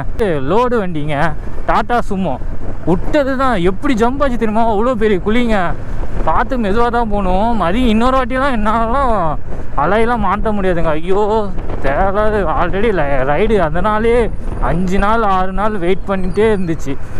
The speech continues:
இங்க பாருங்களேன், அப்படியே phone பேசிட்டே திருப்புறானுங்க, பறக்குறானுங்க. குழி பா-, இதுதான் குழின்ற. ஏய், ஐயா, ஓடு, ஓடு, வண்டி எடு, வண்டி எடுன்றானுங்க. ஹோண்டா வண்டி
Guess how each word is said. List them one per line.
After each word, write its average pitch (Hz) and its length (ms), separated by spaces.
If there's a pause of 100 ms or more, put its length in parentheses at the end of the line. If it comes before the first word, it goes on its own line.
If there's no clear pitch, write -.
(180)
இங்க 139 140 (140)
பாருங்களேன், 175 680 (680)
அப்படியே 240 400
phone 254 280
பேசிட்டே 254 340 (180)
திருப்புறானுங்க, 220 680 (420)
பறக்குறானுங்க. 285 840
குழி 240 200 (180)
பா-, 208 160 (140)
இதுதான் 294 360
குழின்ற. 294 380 (520)
ஏய், 170 120 (200)
ஐயா, 254 160 (160)
ஓடு, 240 220
ஓடு, 233 180
வண்டி 208 280
எடு, 220 120 (100)
வண்டி 196 240
எடுன்றானுங்க. 180 580 (160)
ஹோண்டா 226 260 (100)
வண்டி 190 220